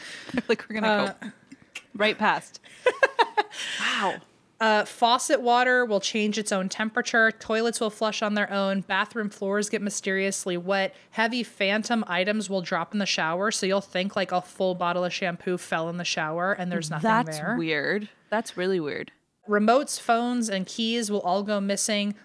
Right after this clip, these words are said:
Speaker 2: Lights and T Vs will flicker by themselves.
Speaker 1: Mm.
Speaker 2: Uh, books have been known to open and close themselves when you leave the room.
Speaker 1: Mm-mm.
Speaker 2: The lobby lamps will turn on by themselves.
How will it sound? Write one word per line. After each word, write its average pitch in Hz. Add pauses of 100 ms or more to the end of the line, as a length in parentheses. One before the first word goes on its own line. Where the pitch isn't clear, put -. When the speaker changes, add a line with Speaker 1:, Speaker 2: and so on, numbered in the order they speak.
(140)
Speaker 2:
Lights 202
and 196
T 208
Vs 202
will 185
flicker 196
by 185
themselves. 175
Speaker 1:
Mm. 156 (260)
Speaker 2:
Uh, 180
books 190
have 214
been 208
known 196
to -
open 180
and 160
close 185
themselves 233
when 196
you 170
leave 170
the 170
room. 196 (140)
Speaker 1:
Mm-mm. 160 (240)
Speaker 2:
The 196
lobby 196
lamps 180
will 202
turn 196
on 175
by 175
themselves. 175